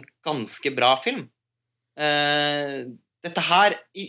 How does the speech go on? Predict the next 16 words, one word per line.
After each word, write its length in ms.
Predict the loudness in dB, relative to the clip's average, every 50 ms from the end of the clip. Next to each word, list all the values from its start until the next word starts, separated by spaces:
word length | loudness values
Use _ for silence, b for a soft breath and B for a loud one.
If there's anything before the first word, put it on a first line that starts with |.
| -10
i 40 | -10 -6
tillegg 400 | -4 -4 -2 0 0 0 0 2
til 80 | 2
å 60 | 4 6
være 260 | 6 6 6 4 2
en 100 | 0 0
ny, 280 | 0 0 0 0 -2 -6 -8
ny 200 | -6 -4 -4 -4 -2
film 160 | -4 -4 -2
i 80 | -2 0 0
Alien-franchisen, 840 | 0 0 -2 -4 -2 -2 -2 -2 -2 0 2 2 2 2 0 -2 -4 -6
så 80 | -6 -8 _
er 280 | -4 -2 0 2 2 2
det 80 | 0 -2
liksom 220 | -2 -2 -4 -4 -6
også 300 | -10 -6 0 2 2